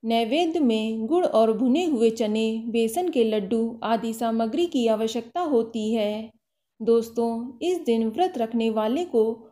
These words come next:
कुछ नियमों का पालन करना पड़ता है। हनुमान जी की पूजा में ब्रह्मचर्य का विशेष रूप से ध्यान रखा जाता है, इसलिए आपको हनुमान जयंती के दिन एक दिन पहले से ही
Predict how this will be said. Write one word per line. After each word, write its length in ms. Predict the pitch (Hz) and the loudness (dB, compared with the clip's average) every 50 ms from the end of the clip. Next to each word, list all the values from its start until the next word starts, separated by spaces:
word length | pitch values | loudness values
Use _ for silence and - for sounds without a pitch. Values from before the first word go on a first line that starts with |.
| _ _ _ _ | _ _ _ _
कुछ 200 | 359 359 359 - | -6 -4 -2 0
नियमों 380 | 226 226 226 220 247 302 359 359 | 0 2 2 2 2 2 0 0
का 120 | - 277 247 | 0 -2 -2
पालन 360 | 254 240 226 226 269 339 359 | -2 0 0 0 0 0 -2
करना 320 | 330 294 254 233 226 226 220 | 0 0 0 0 0 0 0
पड़ता 400 | 220 233 220 208 220 - 220 214 220 | 0 -2 -4 -4 -4 -4 -4 -2 -2
है। 400 | 233 226 214 214 220 226 226 226 - _ _ _ _ _ _ _ _ - | -2 -4 -4 -4 -6 -8 -10 -12 -16 _ _ _ _ _ _ _ _ -6
हनुमान 460 | 233 220 226 233 240 262 320 359 349 | -2 0 0 0 2 2 0 0 0
जी 100 | 320 254 240 | 0 -2 -2
की 140 | - 233 | -2 -4
पूजा 400 | 226 233 226 226 220 220 330 349 349 | -6 -4 -6 -6 -4 -2 0 0 2
में 460 | 285 233 226 220 220 226 247 240 208 | 2 2 0 0 -2 -4 -6 -4 -2
ब्रह्मचर्य 560 | 208 311 349 359 359 330 - 262 233 202 226 220 | 0 0 0 0 -2 -2 -2 -2 -2 0 -2 -2
का 200 | - 233 226 226 226 226 - - _ _ - | -2 -2 -4 -4 -4 -8 -12 -20 _ _ -8
विशेष 400 | 233 220 233 294 330 359 349 - 254 | -6 -6 -4 -2 -2 -2 -2 -2 -2
रूप 160 | 226 233 226 | -2 -2 0
से 160 | - - 226 220 | 2 2 2 2
ध्यान 320 | - 262 269 320 359 339 | 2 0 -2 -2 -2 -2
रखा 280 | 285 247 - - 240 226 | -2 -2 -2 -4 -4 -2
जाता 360 | 214 220 214 214 214 214 208 208 | 0 -2 -2 -2 -2 -4 -4 -4
है, 400 | 220 226 214 214 214 220 226 226 - _ _ _ _ _ _ _ _ _ - | -4 -4 -4 -4 -6 -8 -10 -12 -16 _ _ _ _ _ _ _ _ _ -2
इसलिए 460 | 339 359 359 - 240 226 226 226 220 | -2 -2 -2 -2 0 0 2 2 0
आपको 440 | - - 285 339 349 - - 233 226 220 226 220 | 0 -2 -2 -2 -2 -2 2 4 4 4 4 4
हनुमान 500 | 233 247 226 226 226 226 262 339 359 311 | 2 0 0 0 0 0 0 0 0 0
जयंती 420 | - 233 220 226 220 220 339 349 349 | 2 2 2 0 0 0 -2 -2 0
के 160 | - 240 220 | 0 0 0
दिन 220 | 220 233 226 226 233 233 240 233 - - - | 0 0 0 0 -2 -4 -6 -10 -10 -6 -2
एक 240 | 247 311 339 320 330 | -2 -2 -2 -2 0
दिन 160 | 262 233 226 | 0 0 0
पहले 360 | 233 226 220 226 247 320 349 | 0 0 0 0 0 -2 -2
से 160 | 339 - 226 | -2 0 0
ही 420 | 226 220 226 220 226 226 226 - | 0 0 0 -2 -4 -4 -8 -12